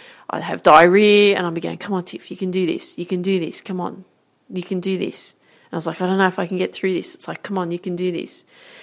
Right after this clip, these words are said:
So what did I focus on? This was different in this versus what happened in the tennis. I f-, and, and with the limited knowledge that I had,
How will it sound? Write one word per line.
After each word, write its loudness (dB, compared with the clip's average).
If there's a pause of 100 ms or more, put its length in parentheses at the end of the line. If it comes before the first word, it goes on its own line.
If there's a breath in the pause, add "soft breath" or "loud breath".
(120 loud breath)
So 4
what 12
did 6
I 10
focus 4
on? -2 (1000)
This 0
was 0
different 0
in 0
this 0
versus 2
what 2
happened -2
in -2
the -6
tennis. -4
I -8
f-, -12
and, -2
and 0
with 2
the 6
limited 4
knowledge 2
that 0
I 2
had, 2